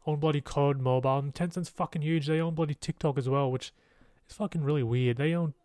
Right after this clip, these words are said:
too much. A lot of people think, especially the U S government, believe they should be fucking slow down. They need to be cancelled. I don't know. Not cancelled. But, in,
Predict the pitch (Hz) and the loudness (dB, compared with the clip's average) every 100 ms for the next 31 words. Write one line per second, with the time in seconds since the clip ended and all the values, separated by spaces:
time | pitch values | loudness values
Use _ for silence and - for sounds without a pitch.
0 | _ - 196 151 143 143 - - _ _ | _ 0 2 4 4 2 -2 -16 _ _
1 | _ _ - 160 185 180 185 170 165 165 | _ _ 0 2 4 4 2 0 0 0
2 | 156 - _ _ _ 190 160 - 226 214 | -2 -8 _ _ _ 0 2 4 4 6
3 | 165 175 139 160 170 156 151 151 147 147 | 8 6 6 4 4 2 4 4 2 2
4 | 170 - 165 156 - 156 - 135 117 - | 0 -2 -2 -2 -4 -4 -2 -2 -2 -12
5 | _ _ _ _ - - 135 147 151 143 | _ _ _ _ -14 -2 4 8 8 6
6 | 139 139 139 160 175 - 143 131 - - | 4 4 2 0 0 -2 -2 -2 -4 -2
7 | 123 131 131 131 127 120 120 104 104 - | 2 4 4 2 -2 0 -2 -4 -8 -12
8 | _ _ _ _ - 151 - - 120 113 | _ _ _ _ -4 -2 0 0 0 0
9 | 127 120 120 - _ _ _ _ _ - | 0 0 -4 -12 _ _ _ _ _ 2
10 | 147 139 151 | 2 4 2